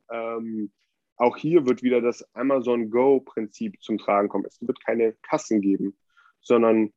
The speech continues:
man geht in den Laden rein, nimmt sich, was man braucht und geht einfach raus. Und das wird dann sozusagen über das Amazon-Konto,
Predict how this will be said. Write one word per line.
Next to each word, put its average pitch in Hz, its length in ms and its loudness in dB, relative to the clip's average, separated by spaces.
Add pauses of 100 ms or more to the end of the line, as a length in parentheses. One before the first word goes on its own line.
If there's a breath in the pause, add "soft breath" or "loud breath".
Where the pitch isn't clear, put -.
(120)
man 117 180 4
geht 131 160 4
in 123 100 2
den 120 100 4
Laden 113 260 2
rein, 131 380 -2
nimmt 135 300 0
sich, 120 140 -6
was 120 180 -4
man 113 180 -4
braucht 127 440 -4
und 120 160 -4
geht - 240 -6
einfach 117 340 -8
raus. 117 360 2
Und 110 120 -10
das 107 160 -6
wird 117 120 -4
dann 113 120 -2
sozusagen 113 280 -2
über 113 140 0
das 110 140 -2
Amazon-Konto, 110 920 0